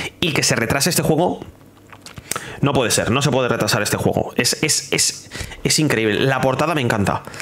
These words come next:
la portada me encanta, sencilla, cumple con el estilo de los dos Sparking. Hubiera puesto Tenkaichi cuatro, pero no han querido, pero me ha parecido espectacular y brutal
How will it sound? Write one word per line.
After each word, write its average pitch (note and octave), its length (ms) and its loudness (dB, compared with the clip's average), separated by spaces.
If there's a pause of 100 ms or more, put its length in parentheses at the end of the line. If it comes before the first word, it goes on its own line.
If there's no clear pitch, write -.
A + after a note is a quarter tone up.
(240)
la C3+ 140 2
portada D3 240 2
me D#3+ 60 0
encanta, C3+ 360 0
sencilla, G3 680 2 (440)
cumple F#3 300 4
con F#3 140 2
el E3 100 2
estilo F3 220 4
de D3+ 100 2
los C#3+ 100 2
dos C#3+ 80 2
Sparking. E3+ 400 2 (380)
Hubiera F3+ 400 4
puesto F#3 640 0
Tenkaichi B2+ 480 0
cuatro, G#3+ 520 2 (140)
pero A2+ 220 2
no B2+ 100 0
han B2+ 100 0
querido, D#3+ 460 0 (300)
pero B2 160 2
me C#3+ 100 2
ha - 20 0
parecido C#3+ 380 2
espectacular C3+ 800 0
y D3 200 0
brutal D3 580 2